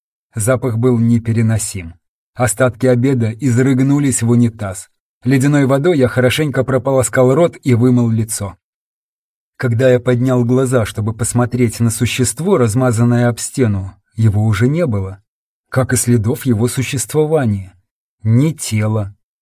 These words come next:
ни лужи чёрной жижи с гноем, ни отвратного запаха, от которого меня чуть не вывернуло наизнанку. Что это было, я не знал. Также не знал, что со мной стало происходить в этой камере.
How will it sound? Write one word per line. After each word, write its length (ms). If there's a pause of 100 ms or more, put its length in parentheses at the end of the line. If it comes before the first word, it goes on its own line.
ни 160
лужи 340
чёрной 400
жижи 460
с 80
гноем, 540 (180)
ни 140
отвратного 680
запаха, 560
от 100
которого 460
меня 320
чуть 240
не 80
вывернуло 560
наизнанку. 800 (760)
Что 420
это 220
было, 560 (460)
я 260
не 120
знал. 440 (680)
Также 300
не 100
знал, 260
что 200
со 140
мной 220
стало 320
происходить 600
в 40
этой 200
камере. 560